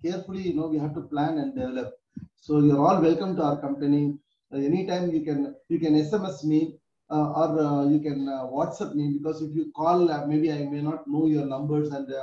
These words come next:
I might think it's an unsolicited call because I'm getting a lot of, I might miss the calls.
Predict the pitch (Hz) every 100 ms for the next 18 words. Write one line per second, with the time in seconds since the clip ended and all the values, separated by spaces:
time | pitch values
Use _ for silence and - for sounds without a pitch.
0 | 135 135 147 147 151 147 139 131 127 127
1 | 135 - 143 143 143 135 - 131 135 131
2 | 131 135 143 139 139 151 120 123 131 -
3 | _ - - 131 147 165 135 143 151 -
4 | 123 131 147